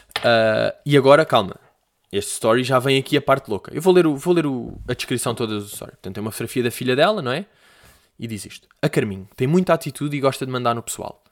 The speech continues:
Está sempre feliz. É uma fe-, é uma feminista nata." Tracinho. "Diz que as mulheres são princesas e os homens são monstros. Nunca quer acessórios no cabelo,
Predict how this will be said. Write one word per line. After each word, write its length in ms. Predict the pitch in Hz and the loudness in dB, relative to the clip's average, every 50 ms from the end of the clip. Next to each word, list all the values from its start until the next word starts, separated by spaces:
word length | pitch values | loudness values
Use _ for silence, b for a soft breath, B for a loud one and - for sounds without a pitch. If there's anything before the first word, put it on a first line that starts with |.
| _ _ | _ _
Está 220 | _ - - 139 127 | _ -2 0 0 0
sempre 260 | - - 147 139 - | 0 -4 -6 -6 -8
feliz. 360 | - - 98 98 - - - b b b b b b _ | -10 -10 -10 -10 -10 -14 -20 b b b b b b _
É 80 | - 143 | -2 0
uma 160 | 160 165 160 | 2 2 2
fe-, 280 | 143 - - 151 147 - _ | 0 -2 -8 -8 -10 -8 _
é 60 | 139 | -2
uma 180 | 151 165 170 151 | 0 2 0 0
feminista 520 | - - - 135 135 135 143 - - 147 | -2 -6 -8 -6 -4 -4 -4 -4 -4 -4
nata." 380 | 131 113 101 101 - - 92 _ _ _ _ _ _ _ _ _ _ _ _ | -4 -4 -6 -8 -10 -16 -20 _ _ _ _ _ _ _ _ _ _ _ _
Tracinho. 400 | - 104 98 - - - - - B B B B B B B B B B | -14 -12 -10 -10 -12 -12 -14 -18 B B B B B B B B B B
"Diz 160 | 139 151 147 | 0 0 0
que 100 | - - | 0 0
as 100 | 147 131 | -2 -2
mulheres 280 | 131 135 127 135 135 127 | -2 0 0 0 0 0
são 140 | - 123 110 | -2 -6 -6
princesas 580 | 101 113 107 101 - 123 123 131 139 139 135 | -4 -4 -4 -2 -2 -2 -2 -2 -2 -4 -4
e 60 | 131 143 | -4 -6
os 100 | 135 135 | -2 -2
homens 240 | 127 127 135 131 | -2 -2 -2 -4
são 140 | - - 143 | -4 -6 -6
monstros. 540 | 131 110 101 98 - - - - - - - _ _ _ _ _ _ _ _ _ | -6 -6 -8 -10 -12 -16 -20 -20 -20 -20 -20 _ _ _ _ _ _ _ _ _
Nunca 300 | 113 127 147 143 143 139 | -4 -4 -2 -2 -2 -2
quer 180 | 139 - 123 | -2 -2 -2
acessórios 440 | 120 120 - - 131 120 123 117 117 | -2 -2 -4 -2 0 0 0 -2 -4
no 100 | 127 120 | -8 -10
cabelo, 420 | - - 123 107 104 104 104 117 | -6 -4 -4 -2 -2 -2 -4 -4